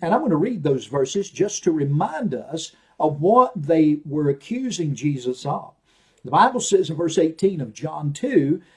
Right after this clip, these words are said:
"Then answered the Jews and said unto him, 'What sign showest thou unto us, seeing that thou doest these things?'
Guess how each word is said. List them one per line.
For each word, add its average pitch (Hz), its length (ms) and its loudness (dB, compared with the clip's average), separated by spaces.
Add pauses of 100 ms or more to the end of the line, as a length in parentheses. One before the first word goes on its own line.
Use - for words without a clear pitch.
(120)
"Then 160 180 6
answered 196 400 0
the 151 80 2
Jews 214 480 -4
and 147 140 -4
said 247 260 -2
unto 151 200 0
him, 143 200 0
'What 165 220 6
sign 214 540 -2
showest 151 420 -4
thou 135 220 2
unto 139 260 0
us, 160 380 0 (260)
seeing 233 400 0
that 139 180 -2
thou 190 540 2
doest 202 500 2
these 135 280 -6
things?' - 640 -4